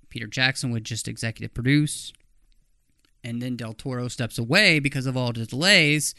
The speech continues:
And they start looking for another director. And finally, Jackson just decides to fill the role again. And we end up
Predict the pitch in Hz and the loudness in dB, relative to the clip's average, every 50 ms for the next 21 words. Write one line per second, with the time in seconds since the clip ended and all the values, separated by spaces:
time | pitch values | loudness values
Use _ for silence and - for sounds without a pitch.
0 | - - _ _ _ _ _ _ _ _ _ _ _ _ _ _ - 160 151 147 | -14 -20 _ _ _ _ _ _ _ _ _ _ _ _ _ _ -2 0 2 4
1 | 143 139 139 135 131 131 123 117 131 127 127 127 120 - - - 117 110 - 113 | 4 6 6 6 4 4 2 4 4 6 6 6 4 2 0 -4 -4 -4 -4 -4
2 | 117 - 120 117 110 - 117 113 113 113 110 110 110 110 110 113 110 - 156 147 | -4 -2 -2 -2 0 0 0 0 0 0 -2 -4 -4 -6 -6 -6 -6 -8 -8 -8
3 | 135 113 - - 120 117 117 117 113 107 117 110 113 110 - - 120 117 113 113 | -8 -10 -8 -8 -6 -6 -4 -4 -4 -2 -2 0 0 -2 -2 -2 -4 -2 -2 -4
4 | - - 120 113 - 127 117 117 113 - - 117 - - - 123 117 113 113 113 | -4 -6 -8 -8 -6 -6 -6 -6 -6 -8 -10 -10 -10 -8 -6 -6 -6 -6 -6 -4
5 | 123 143 180 190 175 135 117 120 113 113 113 117 120 - - _ _ _ - - | -4 -4 -2 -2 -2 -2 -2 -4 -4 -4 -6 -8 -10 -14 -20 _ _ _ -20 -20
6 | - 123 - - 175 156 156 160 151 - 160 156 180 190 165 143 123 127 143 147 | -20 -16 -6 -4 -2 0 2 0 0 0 0 0 0 0 -2 -4 -4 -4 -4 -6
7 | - - | -8 -14